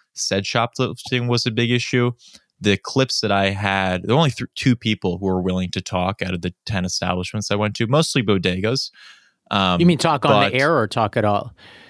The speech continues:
Speaker 1: Talk on air. Yeah.
Speaker 2: Yeah.
Speaker 1: And, uh, the ones who, who didn't wanna talk on air seemed to think that shoplifting wasn't too big of an issue for them.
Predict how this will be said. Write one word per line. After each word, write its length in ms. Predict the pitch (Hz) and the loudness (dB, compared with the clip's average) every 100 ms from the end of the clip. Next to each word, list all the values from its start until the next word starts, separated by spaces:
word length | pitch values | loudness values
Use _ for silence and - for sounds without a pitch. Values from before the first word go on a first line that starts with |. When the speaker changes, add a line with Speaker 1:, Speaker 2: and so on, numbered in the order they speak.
| - - | -6 2
Speaker 1:
Talk 260 | 135 131 | 2 4
on 240 | 117 110 92 | 2 2 2
air. 300 | 92 71 - _ _ _ | -2 -4 -14 _ _ _
Yeah. 280 | 104 98 85 | 0 0 0
Speaker 2:
Yeah. 300 | 120 104 95 107 _ - | -4 -6 -6 -12 _ -4
Speaker 1:
And, 340 | 107 98 98 | 0 2 2
uh, 400 | 101 95 92 90 - | 4 4 2 0 0
the 140 | 110 | 2
ones 280 | 117 175 170 | 4 2 4
who, 260 | 151 127 | 2 2
who 280 | - 120 104 - _ _ | 0 -2 -2 -6 _ _
didn't 220 | - 127 127 | -2 0 0
wanna 180 | 117 | 0
talk 300 | 113 117 110 | 0 -2 0
on 120 | 107 104 | 0 0
air 320 | 101 98 92 | 2 0 -2
seemed 280 | - 113 107 | -4 -2 -2
to 60 | 104 | -2
think 220 | - 98 | -2 -2
that 240 | 101 92 | 0 -2
shoplifting 540 | - 101 - 104 - 92 | -2 -4 -2 -4 -4 -4
wasn't 300 | 92 92 90 | -4 -4 -6
too 140 | 104 | -4
big 160 | 95 98 | -2 -2
of 60 | |
an 80 | 90 | -2
issue 220 | 92 - | -4 -6
for 160 | 92 95 | -6 -4
them. 340 | 90 90 87 | -2 -2 -4